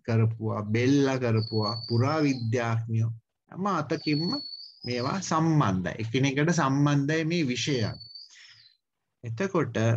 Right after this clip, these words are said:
මානව විද්‍යාවේ අපි දර්ශනයනේ කතා කරන්නේ. මෙතන වැදගත්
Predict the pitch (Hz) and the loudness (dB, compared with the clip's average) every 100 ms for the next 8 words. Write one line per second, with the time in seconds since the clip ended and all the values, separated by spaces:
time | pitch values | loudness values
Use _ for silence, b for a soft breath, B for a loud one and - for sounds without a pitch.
0 | 113 - _ - 113 113 135 143 143 135 | -2 -10 _ -4 2 4 4 4 2 0
1 | 131 143 139 147 147 - 127 107 98 113 | -2 -2 0 0 0 0 0 0 0 0
2 | 113 160 143 113 110 104 139 151 151 151 | 0 0 0 0 -2 -4 -4 -4 -4 -4
3 | 156 147 120 117 160 139 104 107 120 127 | -4 -4 -2 -2 2 2 4 4 2 2
4 | 120 | 0